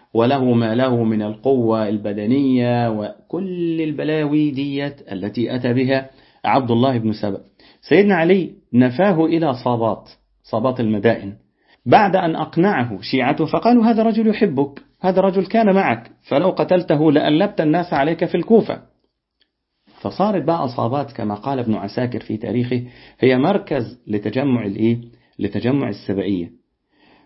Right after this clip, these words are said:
وقتل علي منهم حرقاً أحد عشر رجلاً، وشواهد قبورهم كانت هناك. ليه؟ لأنهم ادعوا أنه هو الإله، لحد موقف سيدنا عبد الله بن عباس رضي الله عنه وأرضاه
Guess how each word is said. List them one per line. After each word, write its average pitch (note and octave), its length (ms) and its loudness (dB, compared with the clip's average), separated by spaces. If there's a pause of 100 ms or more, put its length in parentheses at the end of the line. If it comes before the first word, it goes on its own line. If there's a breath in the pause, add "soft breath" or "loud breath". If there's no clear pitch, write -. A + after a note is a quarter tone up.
(120 soft breath)
وقتل F3 500 4
علي D3 320 -2
منهم D3+ 280 -2
حرقاً F3 720 -4 (100)
أحد B2+ 240 -2
عشر A#2 360 -4
رجلاً، B2+ 460 -2 (340 loud breath)
وشواهد B2 600 2
قبورهم A#2+ 600 -2
كانت A2 400 -4
هناك. G2+ 340 -6 (580)
ليه؟ B2 300 2 (220 loud breath)
لأنهم B2+ 340 0
ادعوا A2 500 -2
أنه A#2+ 160 2
هو B2 160 0
الإله، A#2+ 260 0
لحد A#2+ 320 -4
موقف C3 360 0 (280 soft breath)
سيدنا B2 500 2 (180)
عبد G#2+ 200 -4
الله B2 200 0
بن A#2+ 120 0
عباس A2+ 420 -4
رضي G#2+ 200 -2
الله A#2+ 240 0
عنه A#2 160 2
وأرضاه A#2 400 -4